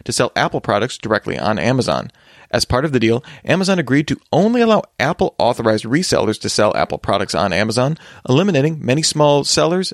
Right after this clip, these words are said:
of refurbished items. Apple's new credit card, issued in partnership with Goldman Sachs, is now in preview rollout with general availability to all iPhone owners in the U S later this month. Apple says it randomly invited some people who signed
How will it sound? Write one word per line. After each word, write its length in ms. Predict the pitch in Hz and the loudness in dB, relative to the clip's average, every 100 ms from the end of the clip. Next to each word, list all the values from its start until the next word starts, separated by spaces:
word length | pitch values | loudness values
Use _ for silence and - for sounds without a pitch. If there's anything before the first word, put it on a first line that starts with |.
| - | -6
of 120 | 117 131 | -4 -4
refurbished 420 | 139 85 - - | -2 -4 -2 -2
items. 440 | 78 50 - - - _ _ _ _ _ _ _ _ _ _ _ _ _ _ - | -2 -4 -12 -14 -16 _ _ _ _ _ _ _ _ _ _ _ _ _ _ -4
Apple's 340 | 104 107 113 | -4 0 -2
new 140 | 113 107 | -2 -2
credit 240 | 151 156 | 0 0
card, 260 | 127 123 - | 0 0 0
issued 240 | 95 - 104 | -4 -2 -6
in 80 | |
partnership 560 | 98 113 73 101 123 - | -4 -4 -4 -2 -2 -2
with 160 | - 104 | -4 -2
Goldman 300 | 104 73 - | -2 -2 -4
Sachs, 400 | - 135 120 - - - | 0 0 -2 -8 -18 -10
is 140 | - 123 | -4 0
now 160 | 202 | 0
in 100 | 175 | 0
preview 460 | 143 - 214 233 202 | -4 -6 -4 -2 -2
rollout 580 | 123 120 139 - - - | 2 2 2 0 -4 -10
with 120 | - | -4
general 280 | 120 123 117 | 0 2 2
availability 640 | 110 113 110 160 156 151 | 4 2 4 2 2 -2
to 160 | - - | -4 -4
all 240 | - 165 - | 0 0 0
iPhone 320 | 117 117 113 - | 0 0 -2 0
owners 260 | 180 139 | 0 0
in 60 | 113 | -2
the 80 | 104 | -2
U 200 | 110 147 | 0 2
S 320 | 127 - - | 0 -4 -4
later 220 | 73 82 | -2 -2
this 180 | 80 - | -2 -2
month. 380 | 107 117 - - - - - - | 0 0 -2 -12 -20 -20 -20 -10
Apple 260 | - 117 113 | -4 -2 -2
says 380 | - 110 120 139 | 0 2 2 0
it 200 | - - | -4 0
randomly 440 | 113 165 151 117 | 0 0 0 0
invited 360 | 113 113 113 107 | 2 2 0 0
some 220 | - 165 | -2 -2
people 320 | 139 123 160 | -4 -4 -4
who 160 | 135 113 | -2 -2
signed 320 | - 110 | 0 0